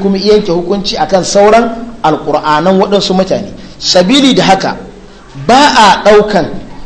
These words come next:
ƙira'a a littafan tafsiri kai tsaye. Idan kana da littafin tafsiri, sawa'un Qurtubi ne, sawa'un, a, Fathul Qadir ne, duk littafin tafsiri sai ka ga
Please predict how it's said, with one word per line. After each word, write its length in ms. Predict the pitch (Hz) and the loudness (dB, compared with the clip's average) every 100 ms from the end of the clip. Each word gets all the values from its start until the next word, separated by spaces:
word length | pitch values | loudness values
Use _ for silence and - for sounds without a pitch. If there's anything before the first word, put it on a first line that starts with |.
| - - | -16 -14
ƙira'a 560 | - 180 196 220 226 175 - - - - - | -2 2 4 6 6 4 2 -6 -16 -8 -2
a 80 | |
littafan 500 | 160 151 151 147 202 | -2 -2 -4 0 0
tafsiri 400 | - - 190 180 | 0 -2 -2 -2
kai 160 | 147 160 | -2 -4
tsaye. 240 | - 107 - - - - - - - - - - - - - - - - - | -6 -12 -16 -20 -20 -20 -20 -20 -20 -20 -20 -20 -20 -18 -20 -20 -18 -14 -6
Idan 240 | 185 247 | 0 2
kana 220 | 311 302 254 | 4 4 4
da 80 | |
littafin 360 | 208 208 233 226 | 2 2 2 0
tafsiri, 440 | 190 165 214 196 147 | -4 -4 -2 -4 -2
sawa'un 380 | - 175 202 190 | 2 4 4 2
Qurtubi 420 | 190 196 175 196 | -2 -4 -2 -2
ne, 100 | 208 - - - - - - - - | -2 -8 -14 -18 -20 -20 -20 -20 -20
sawa'un, 600 | - 175 175 202 220 175 117 - - - | -6 0 4 6 4 2 -2 -12 -16 -4
a, 840 | 151 165 160 156 151 143 139 135 131 | 2 4 6 4 4 2 0 -2 -2
Fathul 320 | 202 214 202 | -2 0 -2
Qadir 300 | - 156 202 | -2 0 0
ne, 160 | 196 208 - - - - - - - - - - | 0 -2 -4 -10 -12 -16 -18 -20 -20 -20 -20 -18
duk 300 | 160 165 - | -10 -8 -4
littafin 480 | 277 285 285 277 240 | -2 2 2 4 2
tafsiri 640 | 170 - 196 165 113 - | 0 0 0 -2 -4 -8
sai 160 | - 220 | -2 2
ka 100 | 226 | 2
ga 100 | 233 | 4